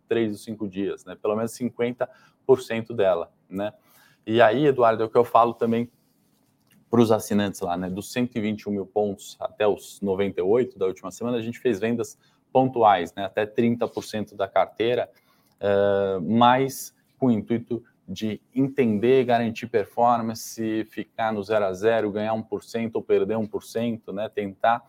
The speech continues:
eh, de fato ler esse mercado, né? Porque, eh, foram duas semanas, né, Eduardo, que a bolsa saiu, perdeu doze mil pontos, né? Então, esse tipo de venda, né, você não pega entrando num leilão de abertura, né? Esse tipo de venda,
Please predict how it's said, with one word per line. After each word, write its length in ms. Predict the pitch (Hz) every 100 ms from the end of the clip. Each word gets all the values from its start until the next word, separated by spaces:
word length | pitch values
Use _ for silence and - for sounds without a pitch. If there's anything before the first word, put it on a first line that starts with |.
| _ _ _ -
eh, 720 | 101 101 98 95 92 92 87 87 - _ _ _ _ _ _ _ 196
de 160 | 117
fato 360 | - 127 131 131
ler 200 | 113 127
esse 180 | 123 120
mercado, 480 | 117 - 87 85
né? 160 | 90 98 -
Porque, 400 | 98 - 110 - _ _ _ -
eh, 480 | 98 98 95 95 92
foram 280 | - 131 123
duas 280 | 110 160 160
semanas, 460 | 127 117 107 95 104
né, 100 | 104
Eduardo, 380 | 98 92 92 _
que 80 | 98
a 60 |
bolsa 380 | 90 95 101 -
saiu, 640 | - 101 104 104 104 90 - -
perdeu 360 | 104 92 101
doze 400 | 95 90 113 110
mil 160 | 107 101
pontos, 400 | - 90 82 -
né? 100 | 101
Então, 220 | 104 127
esse 180 | 135 120
tipo 320 | - 135 123
de 140 | 107
venda, 520 | 95 92 180 139 92 92
né, 140 | 113 - _ _
você 140 | 120
não 140 | 123
pega 340 | 143 117 117 117
entrando 360 | 107 107 107
num 180 | 107 110
leilão 340 | 107 101 98 101
de 60 |
abertura, 500 | 101 104 - 87 85
né? 120 | 82 87
Esse 180 | -
tipo 240 | 92 107 110
de 100 | 101
venda, 380 | 95 110 101